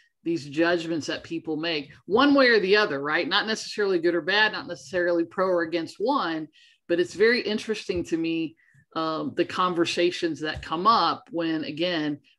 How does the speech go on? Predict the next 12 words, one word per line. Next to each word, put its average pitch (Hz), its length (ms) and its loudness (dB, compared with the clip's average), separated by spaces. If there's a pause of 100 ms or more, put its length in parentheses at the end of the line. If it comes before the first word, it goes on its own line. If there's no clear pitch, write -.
we 170 140 6
wanna 185 240 2
talk 226 320 2
about 196 260 0
being 185 220 -4
inclusive. 175 500 -4
We 147 120 -4
wanna 165 220 -4
talk 190 280 0
about 185 240 2
increasing 175 560 -4
diversity. 156 760 -2